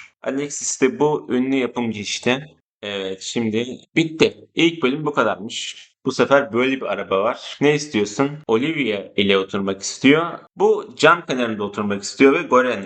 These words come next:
ile oturmak istiyor. Bak, cam kenarındasın. Bekle, bekle, gelecek. Aa, al. Ama dur. Şurada oturmak istiyor. Bu değil mi? Aynen. "Böyle ters oturmam ben." diyor.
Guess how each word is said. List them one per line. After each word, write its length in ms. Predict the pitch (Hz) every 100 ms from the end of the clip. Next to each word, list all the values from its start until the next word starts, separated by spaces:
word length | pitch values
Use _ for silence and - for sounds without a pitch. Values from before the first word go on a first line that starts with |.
| -
ile 160 | 98 98
oturmak 420 | 95 101 95 92
istiyor. 300 | - 143 139
Bak, 220 | 107 -
cam 260 | 147 156 160
kenarındasın. 720 | 131 110 104 107 165 156 120
Bekle, 340 | 147 151 175
bekle, 280 | 180 175 175
gelecek. 460 | 135 135 135 165 165 _ _ -
Aa, 200 | 143 180
al. 220 | - 175 160 -
Ama 260 | 117 113 101
dur. 500 | 120 - - - - _ _
Şurada 380 | - 135 147 139
oturmak 360 | - 95 90
istiyor. 320 | - - 92
Bu 100 | 92
değil 100 | 131
mi? 60 | 139
Aynen. 500 | 107 123 120 90 87 190
"Böyle 300 | 120 123 -
ters 340 | 113 113 -
oturmam 520 | 117 117 117 131 127
ben." 260 | 104 95 90
diyor. 180 | 90